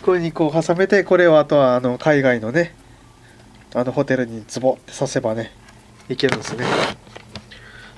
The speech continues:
なので、あの、操作に迷うことはないです。これもね、一緒ですね。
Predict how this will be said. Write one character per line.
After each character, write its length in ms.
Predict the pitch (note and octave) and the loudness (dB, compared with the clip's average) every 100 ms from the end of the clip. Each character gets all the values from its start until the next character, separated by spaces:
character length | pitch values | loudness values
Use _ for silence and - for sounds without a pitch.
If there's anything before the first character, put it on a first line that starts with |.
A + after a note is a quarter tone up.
| - | -8
な 80 | |
の 140 | C3+ C#3 | -4 -2
で、 140 | A#2+ | -2
あ 80 | A2+ | -4
の、 240 | A2 A2 C3+ | -6 -10 -10
操 280 | - G3 | 2 4
作 220 | G3 G3+ G3 | 4 0 0
に 80 | |
迷 120 | F#3+ G3 | 0 2
う 80 | F#3+ | 2
こ 140 | F#3 | 2
と 100 | F#3+ | 4
は 160 | F3 C3 | 4 2
な 360 | C3+ C3+ D3 | 0 0 2
い 200 | D3+ D#3+ | 0 0
で 140 | D#3 D#3 | 2 0
す。 200 | - D#3+ F3 - - - - - - - - - - - - - - - - - - - | 0 -2 -2 -6 -18 -20 -20 -20 -20 -20 -20 -20 -20 -20 -20 -20 -20 -20 -20 -20 -20 -12
こ 120 | - | -6
れ 60 | B2+ | -4
も 160 | A#2+ | -4
ね、 140 | A#2+ D3 | -8 -8
一 80 | C#3 | -8
緒 140 | B2 | -10
で 60 | G#2 | -10
す 100 | C#3 | -10
ね。 180 | D#3 | -12